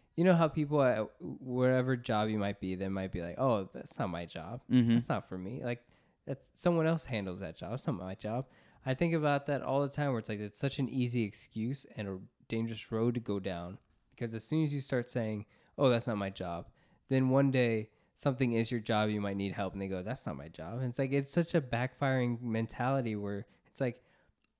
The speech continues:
Speaker 1: for a meta-, a group of metahumans who know that they could do something and be like, "Eh, that's, uh, it's not mine. I'm outta here."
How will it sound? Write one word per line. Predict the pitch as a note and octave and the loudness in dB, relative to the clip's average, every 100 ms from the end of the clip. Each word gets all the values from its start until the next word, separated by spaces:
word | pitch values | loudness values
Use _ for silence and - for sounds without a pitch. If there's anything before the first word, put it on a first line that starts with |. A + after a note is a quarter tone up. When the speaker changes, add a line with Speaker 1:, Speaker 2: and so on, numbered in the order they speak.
| - | -12
Speaker 1:
for | - D#3 D3+ - D#3 - | 2 4 4 0 -10 -10
a | D#3+ D#3+ | 0 4
meta-, | E3 D#3 D#3 D3+ - - - | 4 4 2 0 -8 -8 -4
a | D3 | 0
group | F3 G3+ | 2 2
of | F3+ | 2
metahumans | E3+ D#3+ D3 D#3 D3 C3 | 4 6 6 6 6 4
who | D3+ | 2
know | C3 B2+ | 6 6
that | A#2+ A2+ | 4 0
they | A2+ | -2
could | A2 | -2
do | G#2 G#2 | -4 -4
something | G#2 F#2+ | -4 -4
and | G2+ | -4
be | F#2+ | -4
like, | F2+ - _ _ _ _ | -6 -10 _ _ _ _
"Eh, | C4 A3 C#3 F#2 E2+ | -4 -2 -2 -4 -6
that's, | G2 - - | -10 -12 -18
uh, | - - - - - - - | -16 -14 -12 -14 -16 -16 -18
it's | - | -16
not | - D2 | -14 -14
mine. | C2 C2 C3+ _ _ _ | -14 -14 -18 _ _ _
I'm | - A2+ | -6 -4
outta | G2 F#2 | -2 -4
here." | A2+ - - | -8 -10 -12